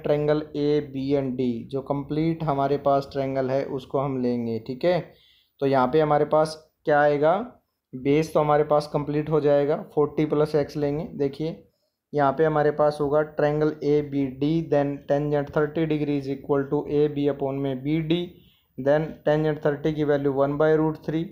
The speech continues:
is equal to A B हमारे पास h है और बी डी हमारे पास जो है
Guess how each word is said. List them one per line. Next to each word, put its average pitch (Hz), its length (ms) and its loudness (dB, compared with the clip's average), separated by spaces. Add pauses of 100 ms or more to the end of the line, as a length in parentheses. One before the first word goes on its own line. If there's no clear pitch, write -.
(360)
is 143 180 -2
equal 165 420 0
to 160 100 0 (140)
A 151 200 4
B 165 100 2
हमारे 147 340 2
पास 143 260 2 (140)
h 139 200 -2
है 160 420 0
और 147 260 2
बी 147 180 0
डी 160 160 0
हमारे 147 280 2 (100)
पास 147 160 2
जो 143 160 0
है 147 140 2